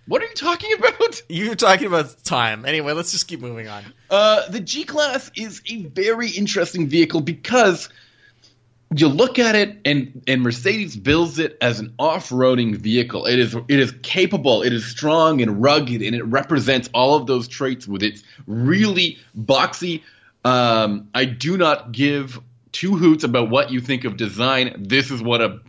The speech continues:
Speaker 1: what a rugged vehicle looks like. Two boxes with four wheels. That's what it is. Um, and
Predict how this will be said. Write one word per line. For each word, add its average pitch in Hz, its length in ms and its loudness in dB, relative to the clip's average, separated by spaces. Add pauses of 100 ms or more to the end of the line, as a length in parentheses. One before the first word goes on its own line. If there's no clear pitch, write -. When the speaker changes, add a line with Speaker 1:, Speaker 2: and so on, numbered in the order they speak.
(260)
Speaker 1:
what 113 160 -2
a 110 60 -2
rugged 101 520 -2
vehicle 110 360 -4
looks 185 200 -6
like. 107 220 0 (480)
Two 196 200 -2
boxes 120 800 -2
with 110 260 -8
four 135 240 2
wheels. 110 400 -2
That's 95 180 -8
what 123 120 -2
it - 120 -2
is. 113 380 -2 (480)
Um, 120 640 -2
and 226 380 -4